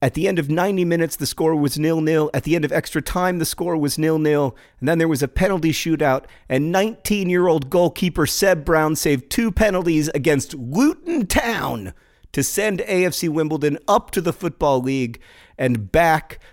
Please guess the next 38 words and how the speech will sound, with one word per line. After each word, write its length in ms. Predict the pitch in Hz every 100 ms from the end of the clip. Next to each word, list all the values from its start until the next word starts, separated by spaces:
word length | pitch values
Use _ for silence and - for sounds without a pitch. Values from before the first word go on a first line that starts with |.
| -
to 100 | -
their 200 | 139 135
rightful 480 | 120 131 151 - 139
spot, 640 | - - 123 113 - - - _ _ - _
uh, 300 | - 120 113 -
in 440 | 156 143 131 120 - _ _
professional 600 | - 120 147 - 139 120 110
English 340 | 131 123 117
football. 600 | - 117 - 101 85 - - _ _ _
That 260 | 110 175 214
same 300 | - 214 185
Luton 260 | 175 156 131
Town, 380 | 147 131 123 170
a 60 |
couple 240 | - 147 135
years 280 | 123 117
later, 280 | 139 143 123
got 260 | 98 117 -
promoted, 580 | 117 139 127 110 127 139
so 140 | 120
now, 460 | 110 123 117 117 180
uh, 380 | 160 107 104 - - _
we 120 | 120 117
get 160 | 120
to 80 | 110
play 200 | - 127
them 220 | 113 120 - -
twice 300 | 127 104 -
every 200 | 104 110
season. 440 | - 120 214 220 - _ _ _
And 240 | 156 127 220
A 160 | 190
F 80 | 165
C 100 | -
Wimbledon 360 | 151 147 135 131
played 200 | 143 127
Luton 240 | 139 151
Town, 420 | 131 135 127 123